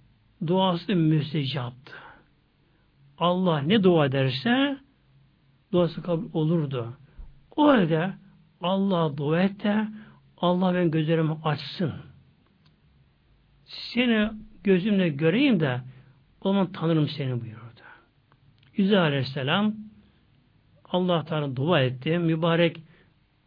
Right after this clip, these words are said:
parmağın tükürük aldı. Kadın gözlerini sürdü. Kadının gözleri açıldı. Normal gördü. Baktı. "Tamam." dedi.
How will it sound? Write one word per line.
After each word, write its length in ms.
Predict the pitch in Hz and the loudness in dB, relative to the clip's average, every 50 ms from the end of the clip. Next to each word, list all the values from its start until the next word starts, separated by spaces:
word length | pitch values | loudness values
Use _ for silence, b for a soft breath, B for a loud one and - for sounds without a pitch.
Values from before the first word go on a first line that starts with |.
| _ _ _ _ _ | _ _ _ _ _
parmağın 720 | - - 185 175 170 160 156 147 151 160 160 170 165 - - - - _ - _ | -6 -2 0 0 0 0 0 0 0 0 -2 -2 -4 -8 -14 -20 -20 _ -20 _
tükürük 300 | - 185 165 190 170 147 | -6 -2 -2 -2 0 0
aldı. 460 | 147 135 127 127 175 226 240 240 240 240 B B B B B _ | 0 0 0 0 0 0 0 0 -2 -4 B B B B B _
Kadın 320 | - - 233 208 196 185 165 | -10 -6 -2 0 2 2 2
gözlerini 340 | 151 151 147 143 143 139 135 | 2 0 0 0 0 -2 -4
sürdü. 680 | - - 147 127 123 135 175 233 240 247 254 247 240 - - - _ _ _ _ _ _ _ _ _ _ _ _ _ _ _ _ _ _ _ | -4 -4 -4 -4 -2 -2 -2 0 0 0 0 -2 -6 -10 -16 -20 _ _ _ _ _ _ _ _ _ _ _ _ _ _ _ _ _ _ _
Kadının 480 | - - 220 196 202 190 180 175 160 147 | -10 -6 -4 -2 0 2 2 2 2 2
gözleri 360 | 147 147 139 139 180 196 247 | 0 -2 -2 -2 -2 -2 -4
açıldı. 580 | - - 143 120 - - 147 117 117 117 123 B B B B B B B B B B B _ _ _ _ _ _ _ _ _ _ _ - | -4 -8 -10 -8 -6 -6 -6 -6 -8 -10 -12 B B B B B B B B B B B _ _ _ _ _ _ _ _ _ _ _ -8
Normal 400 | 185 160 135 131 151 147 143 131 | -6 -6 -4 -4 -6 -6 -6 -8
gördü. 560 | 135 131 113 110 110 120 175 233 254 247 240 b b b b b b b b b b _ _ _ _ 160 | -8 -10 -10 -10 -8 -4 -2 -2 -2 -4 -6 b b b b b b b b b b _ _ _ _ -4
Baktı. 640 | 160 156 151 156 156 - - 214 220 226 233 240 - - - - - _ _ _ _ _ | -2 -2 -2 -4 -6 -6 -4 -2 -2 -2 -4 -6 -10 -14 -18 -18 -18 _ _ _ _ _
"Tamam." 400 | - - 151 156 170 180 165 143 | -16 -10 -6 -4 -2 -2 -2 -2
dedi. 480 | 131 127 127 156 185 214 226 233 220 | -4 -4 -4 -4 -2 -2 -2 -2 -4